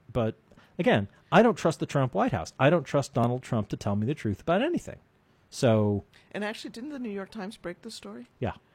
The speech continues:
Speaker 2: 'Cause it wasn't, it wasn't a press release from the White House or anything.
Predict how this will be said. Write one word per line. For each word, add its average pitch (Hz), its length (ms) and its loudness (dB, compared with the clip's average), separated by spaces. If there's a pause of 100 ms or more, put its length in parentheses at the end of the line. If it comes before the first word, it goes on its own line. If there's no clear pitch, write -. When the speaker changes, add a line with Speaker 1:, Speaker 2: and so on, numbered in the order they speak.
(280)
Speaker 2:
'Cause 196 140 -10
it 185 120 -4
wasn't, 226 480 -8
it 185 80 -8
wasn't 202 340 -8
a 165 40 -10
press - 340 -10
release 113 300 -10
from 131 220 -12
the 123 80 -12
White 156 200 -12
House 92 320 -16
or - 100 -20
anything. 156 420 -14